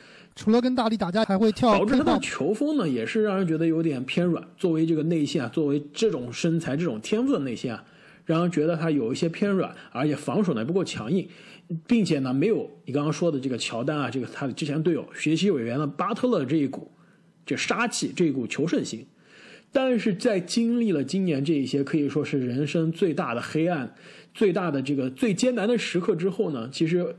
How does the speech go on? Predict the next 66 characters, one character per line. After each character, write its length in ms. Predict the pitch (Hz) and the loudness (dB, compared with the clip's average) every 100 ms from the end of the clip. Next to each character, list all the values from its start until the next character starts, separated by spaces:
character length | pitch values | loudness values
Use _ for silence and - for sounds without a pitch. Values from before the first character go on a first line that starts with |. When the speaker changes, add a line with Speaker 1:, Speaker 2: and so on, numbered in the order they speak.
| - | -6
Speaker 2:
也 160 | 151 | -4
是 240 | 117 170 165 - _ | 0 0 -2 -8 _
非 220 | - 196 | -2 0
常 120 | 165 | 2
的 60 | 160 | -2
希 260 | - - 190 | -4 -2 0
望 140 | 180 | 0
啊。 220 | 113 - - - - - | -4 -8 -16 -20 -20 -2
一 160 | 175 190 | 0 2
是 140 | 185 | 0
他 160 | 160 165 | -2 -4
可 180 | - | 0
以 140 | 170 135 | 0 0
从 500 | - - - 120 143 - | -6 -12 -8 -6 -6 -6
这 120 | - 147 | -2 0
一 100 | 131 | 0
段 180 | 143 | -2
黑 240 | 120 - 147 | -2 0 0
暗 160 | 143 120 | 0 -2
的 40 | |
经 220 | 104 135 | -4 -2
历 140 | 131 113 | -2 -4
中 260 | 123 120 123 _ - | -4 -6 -10 _ -8
走 240 | - 214 | -6 -6
出 180 | - 147 | -2 -4
来， 220 | 123 - - - | -4 -10 -20 -4
另 240 | - 220 240 | 2 4 4
外 100 | 196 | 2
呢， 100 | 151 | 2
也 160 | 127 | 0
就 120 | 123 160 | 2 0
是 60 | |
希 200 | 143 - | 0 0
望 140 | 180 165 | 0 0
啊， 220 | 117 - - - - - _ - | -4 -10 -20 -20 -20 -20 _ 0
正 120 | 175 | 2
如 80 | 147 | 2
阿 140 | 156 | 2
木 140 | 170 | 0
所 180 | 160 104 | 0 -4
说 160 | - 127 | -4 -6
啊， 100 | 120 | -6
这 140 | - 233 | 0 2
一 80 | 175 | 4
段 180 | 185 | 0
经 260 | 147 196 208 | 0 0 2
历 80 | 202 | 2
的 140 | 143 | 0
这 80 | 127 | -2
个 80 | 123 | -2
磨 260 | 110 117 | -4 -2
砺 320 | 170 233 240 131 | 0 2 0 -2
啊， 280 | - - _ | -6 -16 _
可 180 | - - | -6 -2
以 120 | 135 | 0
让 260 | 120 143 117 | 0 -2 -4
他 280 | 123 120 - - | -8 -10 -12 -6
更 120 | 135 | -4
加 140 | 120 | -4
成 300 | 120 - 110 | -6 -8 -8
熟， 260 | 127 101 165 - - - | -8 -8 -10 -14 -20 -8
更 240 | - 151 131 | -2 0 0
加 280 | 139 139 143 | 0 -2 -2
勇 320 | 123 120 143 | -2 -2 -2
敢 260 | 131 98 | -4 -6
地 140 | 95 | -12